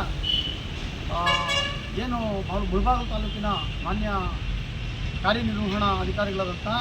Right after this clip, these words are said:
ಬಿ ಓ ಸರ್ವೇಶ್, ಸರ್ವೇಶ್ ಕುಮಾರ್ ಅನ್ನೋನು, ಆ, ಏನು ಎಸ್ ಸಿ ಪಿ, ಟಿ ಎಸ್ ಪಿ ಅಮೌಂಟನ್ನು ದುರ್ಬಳಕೆ ಮಾಡ್ಕೊಂಡಿದ್ದಾರೆ ಅಂತ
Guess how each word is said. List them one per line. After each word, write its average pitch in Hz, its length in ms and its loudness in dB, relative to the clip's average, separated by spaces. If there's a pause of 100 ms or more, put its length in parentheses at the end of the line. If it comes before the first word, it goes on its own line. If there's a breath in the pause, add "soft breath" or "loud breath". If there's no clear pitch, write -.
(840)
ಬಿ 226 160 0
ಓ 220 260 2 (1500)
ಸರ್ವೇಶ್, 220 580 2
ಸರ್ವೇಶ್ 247 360 2
ಕುಮಾರ್ 220 180 2
ಅನ್ನೋನು, 214 380 0 (840)
ಆ, 165 280 2 (480)
ಏನು 208 160 0
ಎಸ್ 185 80 0
ಸಿ 277 140 -2
ಪಿ, 262 220 -2
ಟಿ 233 180 -2
ಎಸ್ 233 140 0
ಪಿ 220 160 -2
ಅಮೌಂಟನ್ನು 214 580 2 (520)
ದುರ್ಬಳಕೆ 262 420 4
ಮಾಡ್ಕೊಂಡಿದ್ದಾರೆ 226 560 2
ಅಂತ 202 180 0